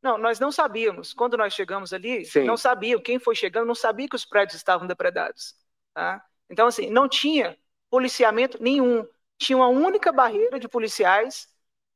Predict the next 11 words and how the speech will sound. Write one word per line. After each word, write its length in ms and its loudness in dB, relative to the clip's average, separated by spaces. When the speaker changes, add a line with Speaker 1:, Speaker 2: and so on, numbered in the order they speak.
Speaker 1:
aproximadamente 920 2
quinhentos 300 -2
metros 260 -2
da 120 4
rodoviária, 640 2
depois 320 4
passamos 400 2
pelo 180 2
Ministério 400 2
da 80 4
Justiça, 580 -6